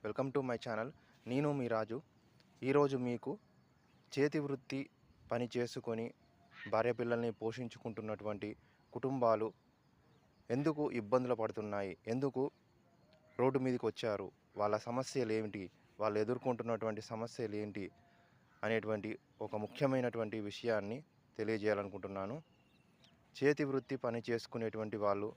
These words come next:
అంటే వడ్రంగి, కమ్మరి, కుమ్మరి, స్వర్ణకారులు, శిల్పులు, వ్యవసాయం పని చేసుకునే వాళ్ళు, ఇలా చాలా రకాలుగా ఉన్నటువంటి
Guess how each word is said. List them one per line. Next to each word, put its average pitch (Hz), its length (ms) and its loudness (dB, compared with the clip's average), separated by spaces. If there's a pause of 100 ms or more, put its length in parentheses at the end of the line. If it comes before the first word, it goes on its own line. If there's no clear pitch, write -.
అంటే 104 300 0 (360)
వడ్రంగి, 107 540 2 (140)
కమ్మరి, 107 500 0 (220)
కుమ్మరి, 107 480 -2 (340)
స్వర్ణకారులు, 107 760 2 (140)
శిల్పులు, 113 520 -2 (680)
వ్యవసాయం 113 440 4
పని 110 220 0
చేసుకునే 104 360 -2
వాళ్ళు, 98 220 0 (100)
ఇలా 113 160 2 (260)
చాలా 131 400 4
రకాలుగా 120 580 2 (460)
ఉన్నటువంటి 107 560 -2